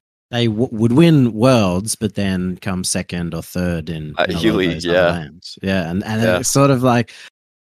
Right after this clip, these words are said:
Speaker 1: you know, if they had only played, say, Worlds and not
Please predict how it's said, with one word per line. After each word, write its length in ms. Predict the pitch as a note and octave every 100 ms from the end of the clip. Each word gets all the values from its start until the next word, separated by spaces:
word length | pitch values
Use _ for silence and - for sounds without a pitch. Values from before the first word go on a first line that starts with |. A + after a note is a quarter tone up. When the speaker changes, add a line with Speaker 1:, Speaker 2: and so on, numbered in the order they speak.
| -
Speaker 1:
you 80 | C#3
know, 80 | A#2+
if 140 | C3+
they 160 | D#3 D#3+
had 240 | D3 C3+ -
only 240 | C3 C#3
played, 480 | C#3 A#2+ A#2+ A#2+ G#2+
say, 260 | - G#2+ G2+
Worlds 760 | F#2 A#2+ A2 F#2 G2 A#2 - -
and 300 | F#2+ F#2 F#2+
not 180 | G2